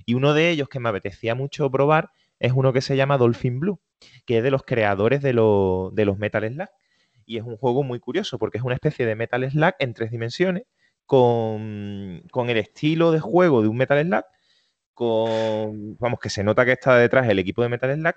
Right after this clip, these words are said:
pero con otro concepto diferente. Y nada, esa ha sido la, la fricada. Todo esto fue porque lo vi en el canal de, de un streamer que sigo mucho, que es casi todo su contenido es de cosas retro,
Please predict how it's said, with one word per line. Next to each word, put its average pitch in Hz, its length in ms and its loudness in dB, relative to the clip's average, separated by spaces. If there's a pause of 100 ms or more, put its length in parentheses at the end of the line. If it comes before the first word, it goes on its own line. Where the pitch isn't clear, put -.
(160)
pero 170 280 4
con 135 140 0
otro 110 180 0
concepto 107 440 -6
diferente. 95 580 -8 (480)
Y 107 800 2 (160)
nada, 110 300 0
esa 120 160 -4
ha - 20 -8
sido 127 220 0
la, 117 280 2 (320)
la 120 140 2
fricada. 120 440 2
Todo 147 240 0
esto 196 180 -10
fue 190 200 -4
porque 185 220 -4
lo 151 140 0
vi 131 160 -4
en 147 120 -6
el 147 140 -6
canal 127 380 -2
de, 135 640 -4
de 127 100 -4
un 135 140 -4
streamer 135 400 -4
que 113 80 -6
sigo 123 280 0
mucho, 127 300 -6
que 107 80 -8
es 107 80 -10
casi 101 460 -4
todo 110 200 2
su - 140 -10
contenido 120 480 -4
es 120 80 -2
de 110 100 -2
cosas 110 280 -8
retro, 131 360 -6